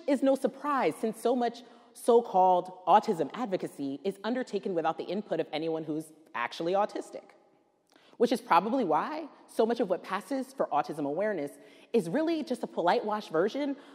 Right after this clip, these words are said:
of autism alarmism. Autism alarmism, like all alarms, makes us feel tense and fearful.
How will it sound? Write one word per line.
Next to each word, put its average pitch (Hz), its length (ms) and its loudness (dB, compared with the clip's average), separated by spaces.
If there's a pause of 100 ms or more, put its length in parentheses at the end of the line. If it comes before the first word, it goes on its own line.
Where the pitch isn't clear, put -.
(120)
of 208 160 2
autism 180 600 0
alarmism. 139 580 -2 (1600)
Autism 320 380 4
alarmism, 196 600 -2 (340)
like 202 240 2
all 294 200 4
alarms, 135 460 -2 (260)
makes 240 180 -2
us 262 100 -4
feel 220 160 0
tense - 380 -6 (240)
and 170 200 -4 (140)
fearful. - 340 0